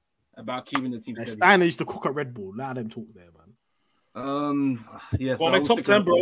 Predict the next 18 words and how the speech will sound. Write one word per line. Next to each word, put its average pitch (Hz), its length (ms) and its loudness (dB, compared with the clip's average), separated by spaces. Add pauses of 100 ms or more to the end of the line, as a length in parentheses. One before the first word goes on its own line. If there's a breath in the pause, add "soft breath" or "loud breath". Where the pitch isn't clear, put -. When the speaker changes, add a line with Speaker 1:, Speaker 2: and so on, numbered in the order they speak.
Speaker 1:
Steiner. - 140 -8
Speaker 3:
Go. 175 240 6 (200)
Speaker 1:
Yeah, 190 180 -4
Speaker 3:
Go, 170 140 6
Speaker 1:
but 165 80 0
Speaker 3:
bro. 160 220 4 (260)
Speaker 1:
Steiner 180 400 2
one. 156 400 0 (1000)
Uh, 139 400 0 (120)
two. 165 520 0
Ah, 117 240 -14 (160)
jeez. 104 400 -16
I'll, 123 220 -10
I'll 131 100 -6
go 147 180 -2
Horner. 131 500 -4 (140)
Three, 139 200 0
Tosa. 117 520 -8